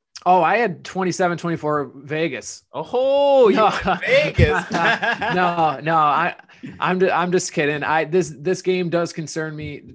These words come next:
Speaker 1: quite a bit. That it, I don't know.
Speaker 2: Well, 'cause
Speaker 1: This
Speaker 2: I
Speaker 1: is
Speaker 2: think this, this is one of those games where,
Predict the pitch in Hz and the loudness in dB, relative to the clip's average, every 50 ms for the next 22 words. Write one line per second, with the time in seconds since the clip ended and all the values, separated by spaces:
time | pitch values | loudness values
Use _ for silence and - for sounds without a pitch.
0 | - _ - 156 151 143 135 120 131 131 127 120 - - 131 139 143 135 90 131 | -20 _ -2 -2 -2 -2 -2 -4 -6 -6 -6 -6 -8 -10 -8 -6 -6 -6 -6 -8
1 | 147 139 - - - - 143 151 147 143 139 135 135 147 - _ _ - - - | -10 -12 -14 -12 -6 -4 -4 -4 -4 -6 -6 -8 -8 -10 -10 _ _ -16 -12 -10
2 | 165 180 170 160 175 185 185 180 156 220 214 202 - - 196 202 180 - 180 190 | -10 -8 -6 -4 -4 -4 -4 -4 -4 -6 -6 -8 -6 -6 -6 -6 -6 -8 -8 -10
3 | 202 175 196 190 165 190 196 190 190 180 180 175 156 139 135 147 147 156 165 160 | -10 -8 -10 -12 -10 -10 -10 -8 -8 -8 -8 -8 -8 -8 -8 -8 -8 -8 -10 -12
4 | 135 120 143 147 143 139 139 135 131 117 - _ | -16 -16 -14 -12 -10 -10 -10 -12 -12 -14 -16 _